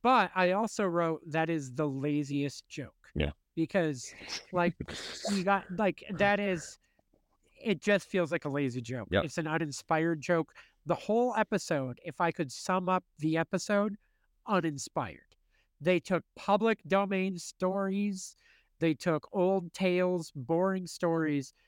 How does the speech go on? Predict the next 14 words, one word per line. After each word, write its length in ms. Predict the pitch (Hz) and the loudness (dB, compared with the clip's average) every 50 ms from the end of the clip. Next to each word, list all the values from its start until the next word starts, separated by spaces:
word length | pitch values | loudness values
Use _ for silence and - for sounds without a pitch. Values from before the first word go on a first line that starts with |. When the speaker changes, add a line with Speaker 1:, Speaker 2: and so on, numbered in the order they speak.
| _ _ _ _ | _ _ _ _
Speaker 1:
tried 260 | - - 185 180 185 170 | -4 0 2 2 2 2
to 60 | 180 | 0
put 160 | - - 180 | -2 -2 -2
a 40 | 175 | -2
Simpsons 480 | - - - 160 147 - - 156 151 - | -2 -2 -4 -4 -4 -6 -8 -10 -10 -10
spin 260 | - - - 165 147 | -8 -4 -2 0 0
on 160 | 147 143 139 | 2 0 0
them. 280 | 131 139 135 131 131 131 - _ _ _ _ _ _ _ _ _ _ _ _ _ _ | -2 -2 -2 -4 -6 -10 -16 _ _ _ _ _ _ _ _ _ _ _ _ _ _
And 180 | 226 190 165 156 | 2 2 2 2
it 120 | 156 127 | 0 -2
just 400 | - - 180 165 156 - - - - _ _ _ _ _ _ _ _ _ _ - - | 0 0 0 0 0 -2 -8 -14 -18 _ _ _ _ _ _ _ _ _ _ -20 -20
feels 560 | - - - - 196 175 175 175 175 160 151 185 - _ _ - - | -20 -16 -6 0 2 4 4 4 2 0 -2 -8 -12 _ _ -4 0
uninspired 880 | 208 175 165 165 165 151 151 135 - - - _ - 139 98 80 82 | 2 2 2 2 0 -2 -2 -6 -8 -10 -8 _ -6 -6 -4 -2 2
Speaker 2:
Yep. 160 | 85 85 73 | 2 2 2